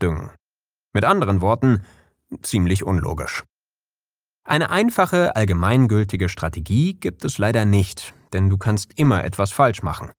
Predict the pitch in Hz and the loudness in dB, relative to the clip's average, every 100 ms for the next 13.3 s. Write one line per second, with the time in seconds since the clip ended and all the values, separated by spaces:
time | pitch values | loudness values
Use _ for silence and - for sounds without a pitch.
0 | _ _ _ _ _ _ _ - 170 175 | _ _ _ _ _ _ _ 0 2 2
1 | - 143 139 - 110 92 95 175 113 - | 2 4 2 2 0 0 -2 0 0 -4
2 | - - 113 196 - 131 - 110 - 101 | -12 -2 0 0 0 -4 -2 -4 -4 -6
3 | - - 123 165 117 165 190 - 101 92 | -4 0 2 2 2 0 -2 -6 0 0
4 | 101 87 90 - 95 - - 107 - 85 | 0 -2 -2 -2 -4 -4 -2 -2 -2 -6
5 | - 127 139 - 95 87 87 - 110 131 | -2 0 0 0 -4 -2 -4 -4 0 0
6 | 110 107 104 - - - _ - 151 - | 0 -4 -6 -8 -20 -20 _ -2 -2 0
7 | 143 113 117 139 127 - 127 196 - 110 | 0 2 2 2 -2 2 2 2 2 -2
8 | - - - - 143 - 143 131 120 - | -2 -10 -16 -10 -8 -6 -2 0 0 0
9 | 95 139 - - 87 85 - 95 - 85 | 0 0 -4 -6 -4 -2 -4 -6 -4 -4
10 | - 123 78 - 82 - - - _ _ | 0 0 0 -4 -6 -6 -10 -18 _ _
11 | _ _ _ _ _ _ _ - 160 190 | _ _ _ _ _ _ _ 0 2 2
12 | - 180 143 175 202 156 110 104 95 104 | 2 2 4 4 2 0 0 0 0 -2
13 | 107 107 147 | 2 2 0